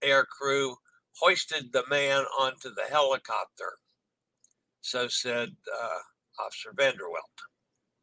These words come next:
The passenger was found alive in the water and was responsive. His condition is not known at, as of this morning,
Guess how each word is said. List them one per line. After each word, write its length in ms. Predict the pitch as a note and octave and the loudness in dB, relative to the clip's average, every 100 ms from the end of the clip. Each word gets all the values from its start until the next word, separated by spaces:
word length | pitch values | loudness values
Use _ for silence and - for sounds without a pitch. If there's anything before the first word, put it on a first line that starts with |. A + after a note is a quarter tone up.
| _ _ _ _ _ _ _ _ _ _ _ _ - - - - _ _ _ | _ _ _ _ _ _ _ _ _ _ _ _ -20 -20 -20 -20 _ _ _
The 80 | - | -8
passenger 540 | - E3+ F3+ G3 F3 E3 | 4 6 6 6 4 6
was 220 | D3 - | 2 2
found 420 | D#3 D3 D3 C3 | 6 6 6 4
alive 500 | B2 B2 D3+ E3+ F3 | 0 6 12 12 10
in 120 | F#3 | 4
the 100 | D#3+ | 0
water 460 | C3+ C3 C3 C3+ C3 C#3+ | 4 6 6 6 4 2
and 160 | C3+ | 0
was 320 | C3 B2+ A#2+ - | 0 -2 -2 -8
responsive. 720 | - - E3 F3+ - E3+ D3 - _ - - | -10 2 6 6 4 -2 -2 -12 _ -14 0
His 180 | D#3+ - | 0 0
condition 680 | D3 C#3 F3+ - C#3+ D3 D#3 _ _ _ _ _ _ _ _ _ _ _ _ - - | -6 2 4 4 2 -2 -10 _ _ _ _ _ _ _ _ _ _ _ _ -20 -2
is 300 | C#3 C3+ - | 0 0 0
not 220 | C3+ C3 - | 2 2 2
known 280 | B2 G#2 A2+ - - - _ _ - | -4 -4 -6 -12 -20 -20 _ _ -8
at, 280 | A2+ G#2 - _ _ - A#2+ | -6 -6 -8 _ _ -4 -4
as 160 | A#2 | -2
of 240 | A#2+ G#2+ - | -4 -6 -6
this 180 | G2+ - B2 | -6 -6 -4
morning, 240 | G#2+ - | -6 -8